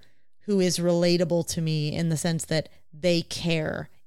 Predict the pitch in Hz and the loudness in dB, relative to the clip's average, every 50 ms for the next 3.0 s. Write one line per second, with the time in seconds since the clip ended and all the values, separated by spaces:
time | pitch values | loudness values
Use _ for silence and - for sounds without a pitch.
0 | - - 180 180 - - 190 185 170 165 170 180 180 175 175 175 175 165 147 - | -10 -6 -6 -6 -4 -4 -6 -4 -2 0 2 2 2 2 2 2 2 0 -2 -2
1 | - 175 - - 170 165 160 151 - 160 160 160 - - - - - - - - | -2 -2 0 0 0 0 0 -2 -2 -4 -4 -4 -4 -4 -4 -6 -6 -6 -6 -8
2 | - - - 185 180 175 175 175 180 170 170 160 160 160 160 160 165 160 - | -8 -8 -10 -12 -6 -2 0 0 2 2 2 0 0 -2 -2 -2 -2 -4 -4